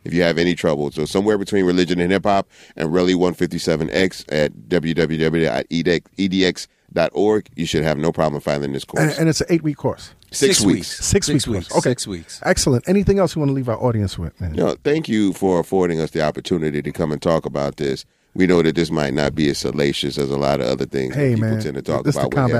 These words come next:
Speaker 1: hip-hop.
Speaker 2: Jack show, man.
Speaker 1: But this is something we feel very strongly about. We put a lot of time and a lot of effort into this. You know, this is not a job that we do for, for money. We do this for passion.
Speaker 2: Right.
Speaker 1: You know, it's kinda like with me and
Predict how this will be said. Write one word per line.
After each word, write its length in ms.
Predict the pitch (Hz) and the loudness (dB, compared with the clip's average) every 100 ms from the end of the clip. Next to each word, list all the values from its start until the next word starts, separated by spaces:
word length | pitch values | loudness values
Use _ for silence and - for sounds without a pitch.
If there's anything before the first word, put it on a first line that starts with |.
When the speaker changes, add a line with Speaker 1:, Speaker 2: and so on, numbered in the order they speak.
| 113 | 0
Speaker 1:
hip-hop. 60 | 123 | 0
Speaker 2:
Jack 180 | 113 | -2
show, 160 | - 98 | -6 -6
man. 300 | 98 95 92 | -4 -4 -2
Speaker 1:
But 320 | 85 78 67 | 0 0 0
this 180 | 90 87 | 0 -2
is 100 | 82 | -2
something 300 | 87 76 76 | -2 0 0
we 120 | 78 | -2
feel 220 | 78 85 | 0 0
very 260 | 67 80 76 | 2 2 2
strongly 440 | - 76 76 78 | 0 -2 0 0
about. 420 | 73 71 76 71 - _ _ - | 0 0 0 0 -4 _ _ -6
We 100 | 82 | 0
put 140 | 82 | 2
a 40 | 69 | 2
lot 200 | 71 71 | 2 2
of 60 | |
time 320 | 71 78 73 69 | 0 0 0 0
and 80 | 67 | -2
a 60 | |
lot 220 | 67 69 | 0 0
of 60 | 69 | 2
effort 260 | 73 - 71 | 0 0 -2
into 300 | 71 - 73 | -4 -2 -2
this. 340 | 71 71 - - | -2 -2 -6 -8
You 160 | 76 | -4
know, 340 | 73 73 71 69 _ - | -2 0 0 -4 _ -10
this 100 | 90 | -8
is 80 | 82 | -2
not 220 | 80 78 | 2 2
a 60 | 80 | 2
job 340 | 82 80 76 | 2 2 2
that 100 | 78 | 0
we 140 | 76 76 | 0 0
do 220 | 76 73 | -2 -2
for, 260 | 78 73 - | -2 -4 -4
for 160 | - 73 | -6 -2
money. 320 | 73 73 71 | 0 0 -2
We 140 | 67 | -2
do 160 | 67 71 | -4 -2
this 180 | 67 65 | -4 -4
for 160 | 71 | -6
passion. 500 | - 69 60 - - - | -4 -2 -2 -6 -10 -8
Speaker 2:
Right. 180 | 107 - _ - | -8 -10 _ -12
Speaker 1:
You 120 | - | -6
know, 60 | - | -6
it's 100 | 73 | -4
kinda 220 | 82 78 | 0 2
like 160 | 73 73 | 2 2
with 120 | 76 | 0
me 200 | 76 73 69 | 0 0 0
and 160 | 71 | -2